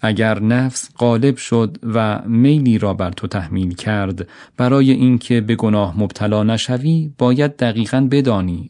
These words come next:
ارضای این خواستهٔ نفس جایز است یا حرام.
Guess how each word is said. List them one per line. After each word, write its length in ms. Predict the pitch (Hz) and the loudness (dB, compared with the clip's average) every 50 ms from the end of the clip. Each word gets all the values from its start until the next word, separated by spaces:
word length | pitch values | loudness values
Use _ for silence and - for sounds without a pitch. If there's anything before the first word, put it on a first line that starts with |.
| _ - | _ -2
ارضای 420 | 123 123 120 113 135 143 151 151 | 0 0 2 2 2 2 2 2
این 180 | 147 135 135 127 | 2 2 2 2
خواستهٔ 600 | 117 - 127 120 117 104 - - 110 98 90 90 | 2 0 -2 -2 0 -2 -2 -4 -4 -4 -4 -4
نفس 520 | 90 92 107 120 127 127 - - - - - 131 | -4 -2 -2 -2 -4 -6 -8 -12 -14 -14 -12 -8
جایز 480 | 117 120 120 113 113 117 139 151 135 110 | -2 0 0 2 2 0 -2 -2 -2 -2
است 500 | 101 90 87 87 92 - - _ - - _ _ - - | -4 -6 -6 -8 -10 -12 -14 _ -20 -20 _ _ -8 -4
یا 180 | 98 95 87 | -4 -4 -4
حرام. 760 | 82 90 92 - - 110 101 107 117 104 107 - - 110 98 | -4 -8 -12 -10 -6 -6 -4 -2 -4 -4 -6 -10 -12 -14 -14